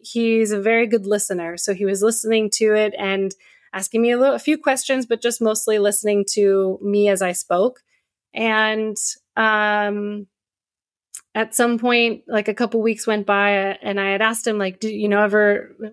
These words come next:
do you remember what happened to Mister Prickles? And do you know where he went?"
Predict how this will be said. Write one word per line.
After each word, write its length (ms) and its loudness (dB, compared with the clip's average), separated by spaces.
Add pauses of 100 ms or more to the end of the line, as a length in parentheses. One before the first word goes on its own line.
(200)
do 100 -6
you 260 0
remember 380 0
what 140 0
happened 260 -2
to 60 0
Mister 240 -6
Prickles? 520 -4
And 360 -2
do 100 0
you 60 4
know 180 4
where 240 2
he 140 -2
went?" 360 0